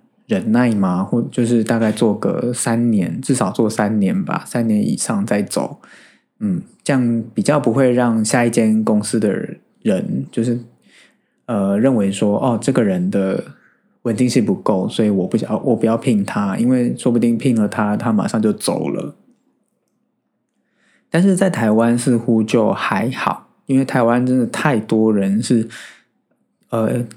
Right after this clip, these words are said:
找到一间更好的工作，就马上就拜拜，我要走了，这样。他根本不管你说他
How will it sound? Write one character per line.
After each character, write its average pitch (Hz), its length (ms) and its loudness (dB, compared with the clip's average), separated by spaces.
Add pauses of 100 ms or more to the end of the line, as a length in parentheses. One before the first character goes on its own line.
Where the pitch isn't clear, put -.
找 107 160 0
到 127 160 4
一 123 60 4
间 117 180 2
更 123 180 2
好 95 240 -2
的 98 140 -2
工 107 220 0
作， 107 180 2
就 113 100 2
马 101 220 0
上 110 180 2
就 101 140 2
拜 127 160 0
拜， 110 420 2
我 107 100 0
要 104 60 0
走 104 240 0
了， - 180 -6 (100)
这 - 100 -6
样。 90 120 -4 (400)
他 - 120 -4
根 127 100 4
本 110 120 2
不 113 100 4
管 107 260 0
你 92 180 0
说 98 360 0
他 101 560 -2